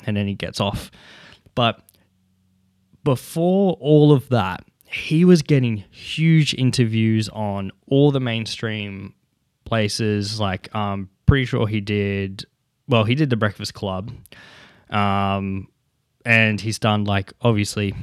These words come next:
once you, once you get to that level of you're doing The Breakfast Club, you're, you've hit, like, a pretty mainstream level. But that motherfucker was everywhere. And then during the court cases,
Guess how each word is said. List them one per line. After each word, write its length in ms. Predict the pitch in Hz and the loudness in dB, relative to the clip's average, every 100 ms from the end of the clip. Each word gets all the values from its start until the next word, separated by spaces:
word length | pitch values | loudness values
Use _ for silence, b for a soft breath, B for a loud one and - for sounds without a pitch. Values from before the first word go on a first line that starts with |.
| B B B _ _ _ - | B B B _ _ _ -2
once 220 | 135 127 | 0 0
you, 140 | 123 127 | -2 2
once 180 | 208 247 | 2 4
you 60 | |
get 140 | 135 120 | 2 4
to 80 | 127 | 4
that 100 | 113 | 4
level 300 | 120 120 110 | 2 4 0
of 180 | 95 110 | -2 -6
you're 140 | 113 104 | -2 -2
doing 280 | 113 110 | 0 -2
The 80 | 104 | -2
Breakfast 480 | 92 - 104 127 - | -4 -4 -4 -4 -8
Club, 280 | - 123 117 | -2 -2 2
you're, 200 | 110 110 | 0 0
you've 320 | - 117 113 | -2 -2 -4
hit, 300 | - - - | -8 -4 -2
like, 180 | 113 110 | 0 -2
a 60 | 104 | 0
pretty 340 | - 113 104 | 0 2 0
mainstream 580 | 98 95 95 - 104 98 | -2 -4 -4 -4 -6 -6
level. 400 | 98 92 92 95 B B B B B B B B | -6 -6 -6 -10 B B B B B B B B
But 100 | 147 | 4
that 120 | 151 165 | 6 6
motherfucker 360 | 180 156 190 | 4 4 2
was 140 | 175 170 | 2 2
everywhere. 400 | 170 113 98 - - _ _ _ _ - | 4 4 0 -6 -20 _ _ _ _ -6
And 140 | 123 | 0
then 520 | 120 117 117 113 110 | 4 4 4 2 0
during 300 | 107 123 120 | 0 0 2
the 220 | 110 110 - - | 4 4 2 -8
court 300 | - 117 - | -2 -2 0
cases, 640 | 120 120 131 123 113 | -2 0 2 2 0